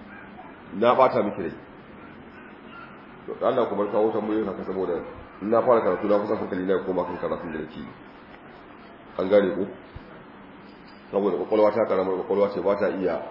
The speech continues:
ɗaukan disturbance haka. In aka ɗan samu shige da fita cikin abubuwa, sai ya rikice lokaci guda. To, saboda haka, ita abun nan, take, yake cewa Nana Aisha, Allah ya ƙara mata da, Allah ya ƙara mata yadda,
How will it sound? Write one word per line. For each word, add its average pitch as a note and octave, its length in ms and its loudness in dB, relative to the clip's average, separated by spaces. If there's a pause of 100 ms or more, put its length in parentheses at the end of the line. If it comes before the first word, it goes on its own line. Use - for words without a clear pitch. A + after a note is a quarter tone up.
(180)
ɗaukan F#2 400 -4
disturbance F2 460 -2
haka. D#2+ 180 -4
In G2+ 340 -2 (300)
aka A2 160 0
ɗan G#2 120 -2
samu G2 280 0
shige G2 200 -2
da F#2+ 80 0
fita F#2 220 -2
cikin G2 180 -6
abubuwa, F#2+ 340 0
sai F#2 140 -4
ya E2+ 60 -4
rikice E2+ 320 -8
lokaci E2 300 -10
guda. C2+ 200 -10 (2500)
To, F#2 80 -8
saboda D#3+ 380 10
haka, C#3+ 180 8 (680)
ita D#3+ 240 8
abun C#3+ 240 8
nan, G#2+ 280 4 (1600)
take, D3+ 280 4 (300)
yake E3 220 10
cewa C#3+ 320 12
Nana A#2+ 200 6
Aisha, C#3+ 300 6
Allah C3+ 220 6
ya - 60 2
ƙara B2+ 220 8
mata A#2 200 2
da, A2 360 6 (200)
Allah C3 220 6
ya - 60 2
ƙara C3 220 10
mata A#2 200 2
yadda, A2+ 240 4